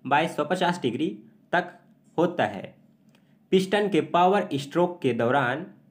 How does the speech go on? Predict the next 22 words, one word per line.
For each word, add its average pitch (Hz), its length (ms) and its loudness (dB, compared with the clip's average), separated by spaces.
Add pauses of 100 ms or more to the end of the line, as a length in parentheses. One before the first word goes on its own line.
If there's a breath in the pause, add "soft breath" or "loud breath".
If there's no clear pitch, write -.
(180)
जो 160 220 4
वाइब्रेशन 151 760 0 (300)
या 127 220 2
थ्रस्ट 190 440 -2 (300)
उत्पन्न 175 400 2
होता 123 340 0
है, 110 260 -4 (1120)
क्रैंकशॉफ्ट 151 680 0
में 123 380 -6 (440)
उस 180 220 4
डिस्टॉर्शन 147 720 2
को - 460 -6 (240)
सहने 170 380 2
के 131 180 2
लिए 113 260 0 (680)
क्रैंकशॉफ्ट 151 640 0
को 151 420 -6 (300)
ज़्यादा 147 420 2
स्ट्रॉन्ग 156 400 0
बनाया 127 260 0
जाता 92 340 -6
है - 280 -18